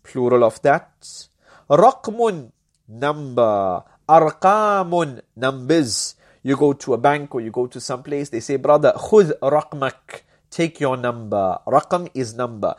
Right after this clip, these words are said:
Somebody asks you, "ما رقمك?" What's your number? Meaning your telephone number. هاتف, telephone. هواتف.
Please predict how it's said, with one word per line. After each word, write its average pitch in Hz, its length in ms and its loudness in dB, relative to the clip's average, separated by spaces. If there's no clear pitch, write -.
Somebody 175 360 0
asks 165 300 -6
you, 175 100 0
"ما 233 200 2
رقمك?" 220 760 2
What's 151 260 -6
your 175 120 -6
number? 147 420 -4
Meaning 151 420 -8
your 123 140 -2
telephone 131 480 -4
number. 131 360 -2
هاتف, 185 880 -2
telephone. 139 640 0
هواتف. 147 1200 0